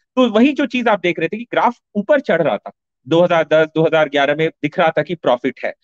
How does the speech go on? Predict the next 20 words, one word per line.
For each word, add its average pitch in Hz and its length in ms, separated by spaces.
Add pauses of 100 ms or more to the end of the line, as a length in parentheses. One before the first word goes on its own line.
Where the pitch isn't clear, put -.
(160)
और, 131 100 (320)
लेकिन 190 400 (120)
Economist 190 480
magazine 190 320
क्या 214 140
कह 208 140
रहा 208 60
है 214 60
कि 214 100
profit 165 440
तो 247 80
देखने 170 360
में 233 120
तो 262 100
strong 220 380
लग 196 200
रहा 196 100
है, 285 60
लेकिन 302 260
ये 302 60